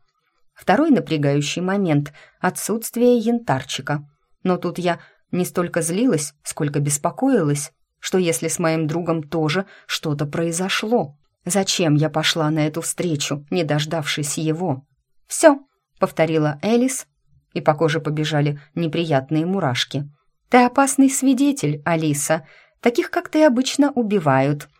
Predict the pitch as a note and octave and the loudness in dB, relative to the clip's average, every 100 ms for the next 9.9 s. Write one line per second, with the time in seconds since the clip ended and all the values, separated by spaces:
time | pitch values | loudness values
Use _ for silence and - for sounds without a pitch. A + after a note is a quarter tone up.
0 | _ _ A#3 B3+ G#3 D3+ D3 D3+ D3+ D3 | _ _ 4 6 6 2 0 0 0 0
1 | - C#3+ D3 D3 - - - - F#3 F3+ | 0 0 0 -4 -12 -16 -8 4 4 6
2 | E3 D3+ - D3+ D3 - D3 C#3+ E3+ D4 | 2 2 0 -2 -4 0 2 2 0 -4
3 | - - G#3 - E3 G#3 A#3 G3 C#3+ C#3+ | -8 -2 0 0 -2 0 0 0 2 4
4 | C#3+ D#3+ F#3 _ _ _ _ _ D3+ D3+ | 4 2 -2 _ _ _ _ _ -2 0
5 | C#3 C#3 C#3 C3 D3 C#3+ D3 - _ _ | -2 -2 -2 2 2 2 0 -6 _ _
6 | - F#3+ F#3+ D#3 D3 D#3 D#3 F3 C4 C4+ | 0 2 2 0 -4 0 0 2 2 0
7 | - _ _ _ _ F#4 F#4+ F#4+ D4+ F3+ | -2 _ _ _ _ 6 8 8 6 6
8 | F3+ F3+ F#3 - _ - F#3 F3+ E3+ D#3+ | 2 2 -2 -4 _ -8 0 2 2 0
9 | D#3 D#3+ F3 D#3+ D3 C#3+ F3+ E4 - | 0 0 0 2 2 2 0 -2 -4